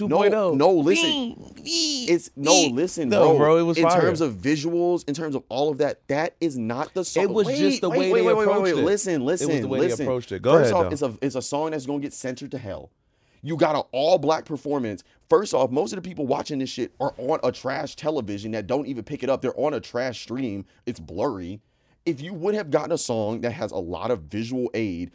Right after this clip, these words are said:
Speaker 1: like Modern Jam, that would have been way better as a T V performance. Travis did a live performance, a stadium performance for television, and it didn't translate well. And he ended up looking stupid on stage,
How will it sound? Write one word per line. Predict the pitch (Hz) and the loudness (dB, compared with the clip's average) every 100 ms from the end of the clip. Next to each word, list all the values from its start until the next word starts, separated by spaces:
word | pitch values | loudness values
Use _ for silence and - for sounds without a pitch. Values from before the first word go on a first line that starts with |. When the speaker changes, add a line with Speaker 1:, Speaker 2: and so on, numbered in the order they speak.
| _ 87 | _ -6
Speaker 1:
like | 104 120 - - | -4 -4 -8 -14
Modern | 92 98 120 165 175 | -10 -4 -2 -2 -2
Jam, | 123 190 120 85 90 113 _ _ | -4 -4 -4 -8 -10 -12 _ _
that | 165 170 - | -2 -2 -6
would | 143 226 | -4 -2
have | 190 180 | -2 -4
been | 143 156 - _ 117 120 | -2 -4 -4 _ -18 -10
way | 214 226 233 226 214 196 | -6 -4 -4 -4 -4 -6
better | 160 190 170 | -6 -6 -6
as | 160 156 | -6 -8
a | 151 | -12
T | - - 165 | -14 -16 -12
V | 147 160 151 | -10 -10 -6
performance. | 139 131 127 107 80 - - | -6 -2 -2 -4 -6 -14 -12
Travis | - 147 202 185 147 | -6 -4 -4 -6 -4
did | 165 151 _ - | -2 -4 _ -2
a | 135 | -2
live | 104 90 127 165 170 - | -2 -6 -6 -4 -4 -4
performance, | 139 - 131 127 - | -8 -4 -4 -4 -4
a | 110 | -6
stadium | - - 147 156 131 | -6 -6 -6 -4 -4
performance | 117 110 110 107 98 _ _ | -6 -8 -8 -8 -10 _ _
for | - 143 | -4 -2
television, | - 131 143 117 113 90 - | -2 0 0 0 -2 -4 -6
and | 123 | -4
it | 135 95 | -4 -2
didn't | 135 147 - | -2 -2 -4
translate | 151 151 131 107 | -6 -4 -4 -4
well. | 110 85 - - | -4 -4 -8 -10
And | 120 | -6
he | 127 | -2
ended | 156 156 | 0 2
up | 147 107 | 2 2
looking | 113 139 151 | -2 0 -2
stupid | - 190 165 127 | -4 -6 -2 -2
on | 131 | -2
stage, | - 165 151 127 | -2 -2 0 -2